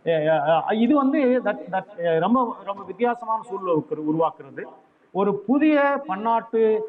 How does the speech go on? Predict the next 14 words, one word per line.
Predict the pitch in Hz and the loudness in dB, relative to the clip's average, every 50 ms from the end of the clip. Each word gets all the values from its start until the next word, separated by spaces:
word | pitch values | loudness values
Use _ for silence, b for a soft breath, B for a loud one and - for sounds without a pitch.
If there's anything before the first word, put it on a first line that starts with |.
| - - - | -10 -4 -2
அ, | 165 170 170 165 160 160 160 165 175 156 147 | 0 2 2 2 0 -2 -4 -4 -4 -2 0
நியூ | 196 262 294 294 | 0 2 2 4
இன்டர்நேஷனல் | 269 233 254 247 247 254 240 - - 220 196 - | 2 2 2 2 0 0 -2 -2 -6 -8 -6 -6
எக்கனாமிக் | 220 214 214 214 214 196 175 | -2 -2 -2 -2 -2 -2 0
ஆர்டர் | 165 170 170 208 220 226 208 | 2 2 2 2 0 -2 -4
மாதிரி | 202 196 190 190 185 - - | -4 -4 -4 -4 -4 -6 -8
தெரியுது. | 151 139 143 127 - - - - _ - _ _ _ | -8 -8 -8 -12 -14 -18 -20 -20 _ -20 _ _ _
ஏறக்குறைய | - 156 175 196 214 - - 233 233 240 240 | -6 -4 -2 -2 -2 -2 0 0 2 2 2
ஒரு | 220 208 196 185 | 2 2 0 0
எழுபது, | 180 185 202 226 240 247 240 233 | 0 0 2 2 2 2 2 2
எண்பது | 214 208 208 196 208 202 196 | -2 -2 -2 -2 -2 -2 0
சதவீத | 202 196 202 214 214 214 | 0 0 2 2 2 0
நாடுகள் | 196 185 180 190 196 208 190 196 190 185 | 0 2 0 2 0 0 -2 -2 -4 -4
இருக்கக்கூடிய, | 185 - - - 190 180 185 | -6 -10 -14 -16 -14 -10 -4